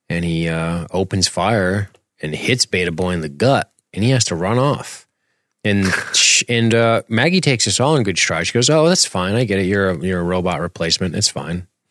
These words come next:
Speaker 1: Let's,
Speaker 2: <laughs>
Speaker 1: let's
Speaker 2: Oh,
Speaker 1: take,
Speaker 2: okay.
Speaker 1: let's take the pickup." I love the pickup, by the way.
Speaker 2: <laughs> Isn't that, it's like some other random dude's fucking truck. But
Speaker 1: Yeah, the
Speaker 2: "Hey,
Speaker 1: guy
Speaker 2: man."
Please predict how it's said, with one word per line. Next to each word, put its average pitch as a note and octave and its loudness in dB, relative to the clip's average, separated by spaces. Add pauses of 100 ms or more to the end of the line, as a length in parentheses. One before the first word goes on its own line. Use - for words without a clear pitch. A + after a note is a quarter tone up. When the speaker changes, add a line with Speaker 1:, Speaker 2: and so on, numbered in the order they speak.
(140)
Speaker 1:
Let's, C3 2
Speaker 2:
<laughs> - -
Speaker 1:
let's G3 0
Speaker 2:
Oh, G#3+ 4
Speaker 1:
take, A2 0
Speaker 2:
okay. A2 0 (100)
Speaker 1:
let's G2+ 0
take G2+ 0
the G2+ -6
pickup." G2 -4
I D#2+ -4
love F2 -4
the - -8
pickup, - -10
by G1+ -12
the A#1+ -10
way. A#1+ -12 (520)
Speaker 2:
<laughs> - -
Isn't F#3 -2
that, - 2
it's - 0
like B3 2
some G#3 2
other F3 4
random A2 0
dude's A2 -2
fucking B2+ 0
truck. C#3 0
But D#3 -4
Speaker 1:
Yeah, A2 4
the C5 6
Speaker 2:
"Hey, A#4 2
Speaker 1:
guy C5 4
Speaker 2:
man." - 0